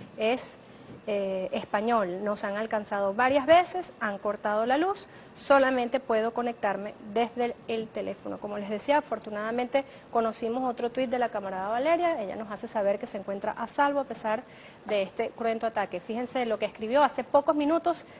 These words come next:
síganla en Twitter, arroba Valeria Cortés M, escribió: "Noche durísima en Gaza, hospital Al-Wafa ha sido bombardeado con pacientes y nosotros adentro". Las,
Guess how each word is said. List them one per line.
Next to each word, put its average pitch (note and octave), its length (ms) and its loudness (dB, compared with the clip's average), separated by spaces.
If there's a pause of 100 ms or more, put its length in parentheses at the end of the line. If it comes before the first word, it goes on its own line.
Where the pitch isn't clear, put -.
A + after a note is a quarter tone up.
(140)
síganla F#4 400 2
en C#4 100 2
Twitter, C#4+ 380 0
arroba C4 360 4
Valeria C#4+ 320 2
Cortés C4 320 -2
M, D#4+ 400 2
escribió: A#3+ 500 0
"Noche A#3+ 380 -4
durísima A#3 460 -6
en A3+ 100 -4
Gaza, D4+ 380 2 (380)
hospital G#3+ 460 -2
Al-Wafa A3 520 0
ha G3+ 60 -6
sido G#3 220 -4
bombardeado G#3+ 680 2
con G#3+ 180 -6
pacientes G4+ 720 2 (160)
y E4 100 2
nosotros F4 720 2 (100)
adentro". B3+ 800 4 (720)
Las, A#3 240 4